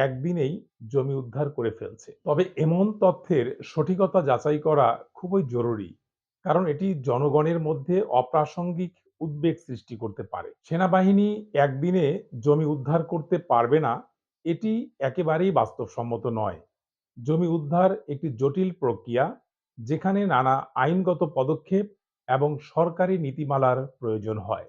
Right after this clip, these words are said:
তবে বিশেষ পরিস্থিতিতে সেনাবাহিনী দ্রুত পদক্ষেপ নিতে সক্ষম, কিন্তু এর জন্য সমন্বিত সরকারি সিদ্ধান্ত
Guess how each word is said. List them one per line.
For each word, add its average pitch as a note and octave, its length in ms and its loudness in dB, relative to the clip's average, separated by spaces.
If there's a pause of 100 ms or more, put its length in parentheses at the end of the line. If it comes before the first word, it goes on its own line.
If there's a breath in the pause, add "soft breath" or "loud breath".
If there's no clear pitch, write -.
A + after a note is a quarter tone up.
(120)
তবে C3+ 220 2 (560)
বিশেষ F#3+ 320 -4 (200)
পরিস্থিতিতে C#3 600 -4 (400)
সেনাবাহিনী C#3 540 -2 (140)
দ্রুত E3+ 160 -2 (160)
পদক্ষেপ B2+ 420 -2 (100)
নিতে B2 160 -8 (100)
সক্ষম, - 380 -2 (840)
কিন্তু G#3 200 -2 (120)
এর D3 100 0 (100)
জন্য F#3+ 200 4 (200)
সমন্বিত G3 560 2 (720)
সরকারি B2+ 480 2 (580)
সিদ্ধান্ত D#3 500 -2